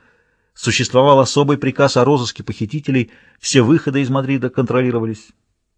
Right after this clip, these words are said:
Хотя инспектор Фрага работал в Сеговии, дело было поручено ему, а с ним сотрудничали коллеги из Мадрида.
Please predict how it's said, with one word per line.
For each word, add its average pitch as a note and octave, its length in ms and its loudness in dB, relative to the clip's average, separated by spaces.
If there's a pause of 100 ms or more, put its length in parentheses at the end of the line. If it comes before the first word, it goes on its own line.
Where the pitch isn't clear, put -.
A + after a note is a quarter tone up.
(160)
Хотя A#2 340 2
инспектор A2+ 460 -2
Фрага G#2 480 0
работал G#2 400 -4
в - 60 -20
Сеговии, E3 520 -2 (800)
дело C#3+ 360 4
было C#3+ 220 0
поручено C3+ 460 -2
ему, C3+ 460 -6 (560)
а F#2 160 -6
с - 160 -6
ним F3 280 4
сотрудничали D3+ 680 0
коллеги A#2+ 420 0
из A#2 120 -4
Мадрида. G#2 480 -4